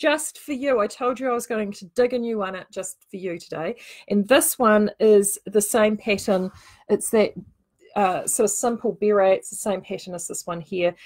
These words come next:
It's a pattern I've been playing around with for a number of years. Um, this is actually my favourite when I've got a single row skein or part skein,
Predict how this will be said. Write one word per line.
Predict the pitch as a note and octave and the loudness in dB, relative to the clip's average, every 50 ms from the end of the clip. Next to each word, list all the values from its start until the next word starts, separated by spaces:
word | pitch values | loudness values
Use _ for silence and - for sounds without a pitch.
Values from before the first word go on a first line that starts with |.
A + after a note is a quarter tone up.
| - - - | -20 -14 -12
It's | - - A#3 | -8 -6 -6
a | |
pattern | G#3+ - B3+ D4+ - A#3+ | -2 2 2 2 2 2
I've | B3+ A#3 | 2 4
been | A3 G#3 F#3+ | 4 2 2
playing | - - G#3+ F#3+ F#3+ F#3+ F#3 | 2 2 2 4 4 4 2
around | F3+ E3+ E3+ E3 E3+ E3+ | 2 2 2 2 0 0
with | F3+ F3+ - | -2 -6 -8
for | - - F#3 | -4 -2 -2
a | F3 | 0
number | F3 E3+ E3 - D#3+ | 0 -2 -4 -4 -6
of | D3+ | -4
years. | F3+ F#3 E3+ E3+ E3 - - | -2 0 0 0 -2 -2 -2
Um, | E3+ F3 E3 E3+ E3+ E3+ - - _ _ _ _ _ _ _ _ _ _ _ _ _ _ _ _ _ - | -2 -2 -2 -2 -4 -8 -14 -20 _ _ _ _ _ _ _ _ _ _ _ _ _ _ _ _ _ -6
this | G#3+ G3 A3+ C4+ C#4+ - D#4+ | 0 4 6 6 6 6 4
is | D4 C#4+ | 4 6
actually | C4+ - - - - - A#3+ | 6 6 4 2 0 0 2
my | A3 G#3+ G3+ F#3+ | 2 4 2 2
favourite | F#3+ - - G3+ F#3+ F#3+ G3 F#3+ G3+ E3+ - | 0 0 0 2 4 4 4 2 2 0 0
when | F#3 G3+ G3 | 0 -2 -2
I've | F#3+ F#3 F#3 - | -2 -2 -2 -2
got | - F#3 E3+ | -2 -2 -2
a | E3+ | -2
single | - - - F#3 F3+ E3+ F3+ F3+ E3+ E3 D#3+ C#3 - - _ _ _ - | -4 -4 -4 -4 -4 -4 -4 -4 -4 -4 -6 -8 -12 -16 _ _ _ -6
row | F#3 F3+ F#3+ F3 E3+ F3 E3+ - _ _ _ _ _ _ | 0 4 6 6 6 4 2 -4 _ _ _ _ _ _
skein | - - - - - F#3+ F3 F3 F3+ F3 F3 | -6 -6 -2 0 0 0 0 0 -2 -2 -4
or | - - F3+ | -4 -6 -6
part | - - - - F#3 F3+ E3 - - | -8 -8 -4 0 0 0 0 0 -4
skein, | - - - G3 F3+ F3+ F3+ F#3 F#3 F#3+ G3 | -6 -2 0 0 0 0 -2 -2 -4 -4 -6